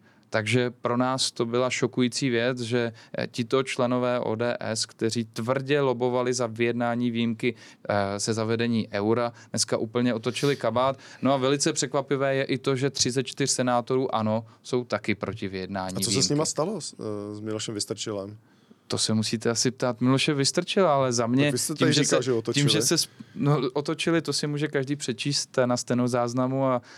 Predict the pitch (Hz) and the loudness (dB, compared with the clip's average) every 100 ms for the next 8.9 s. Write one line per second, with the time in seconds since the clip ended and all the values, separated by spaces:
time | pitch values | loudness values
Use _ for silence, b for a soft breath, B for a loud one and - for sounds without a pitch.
0 | B - 110 110 113 110 127 131 123 113 | B -2 -2 0 -2 0 2 4 4 2
1 | - 117 113 113 120 120 113 113 - 117 | 2 2 2 0 0 0 0 0 0 0
2 | 120 - 113 131 110 - 123 113 117 117 | 0 -2 -2 0 -2 0 0 0 -2 -2
3 | 131 123 131 - 113 120 - B B B | 2 2 2 0 0 0 -4 B B B
4 | - 113 120 123 123 123 - _ _ 117 | -2 2 4 4 2 -2 -8 _ _ 0
5 | 143 143 143 123 120 131 143 131 110 107 | 2 2 2 2 0 0 0 0 0 0
6 | 113 127 127 131 127 120 123 123 120 117 | 2 2 2 2 2 0 -2 -2 0 0
7 | 120 127 - 117 123 123 110 110 117 - | 0 -6 -4 0 0 0 0 0 0 0
8 | 135 131 139 B B _ 123 117 131 | 2 2 0 B B _ -2 0 0